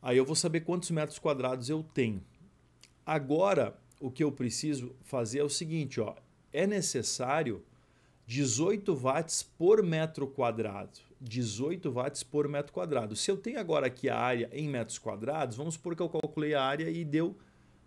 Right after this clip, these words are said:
dezoito metros quadrados. Ora, se é dezoito metros quadrados e eu preciso de dezoito watts por metro quadrado, quanto que eu vou ter que fazer?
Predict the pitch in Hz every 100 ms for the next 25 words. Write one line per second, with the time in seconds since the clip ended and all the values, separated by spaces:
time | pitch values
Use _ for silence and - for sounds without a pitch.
0 | _ 131 175 170 156 165 180 - 196 -
1 | - - 139 143 143 - - 185 156 120
2 | 104 - - 151 123 - - _ _ _
3 | _ _ - - 170 160 - _ 131 123
4 | 143 151 190 190 147 120 117 - 123 113
5 | 131 175 127 95 - - - _ _ _
6 | _ _ _ _ _ - - 127 127 127
7 | 139 127 120 104 123 156 151 113 101 120
8 | 117 - - - - _ _ _ _ _
9 | _ _ _ 151 151 135 127 123 - 117
10 | 110 143 156 135 147 147 - 156 135 120
11 | 131 131 - 123 110 101